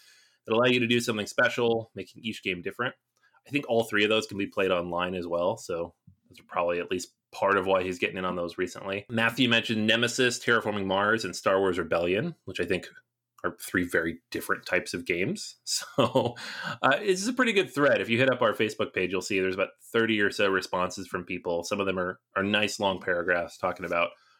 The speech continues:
why they like certain games over others. Um, for me, I, I broke it down into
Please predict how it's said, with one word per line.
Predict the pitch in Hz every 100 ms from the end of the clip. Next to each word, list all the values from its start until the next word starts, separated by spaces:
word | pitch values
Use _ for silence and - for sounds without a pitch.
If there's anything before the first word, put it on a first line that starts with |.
| _ -
why | 101 110
they | 107
like | 101 98 -
certain | 101 95 90
games | 87 87
over | 85 80
others. | 82 82 80 80 - - - _ _ _ _ -
Um, | 92 90 87 117 _ _
for | - 135
me, | 123 147 175 185 -
I, | 127 139 131 - _ _ -
I | 113
broke | 139 135
it | 123
down | 117 113
into | 107 104 110 101 98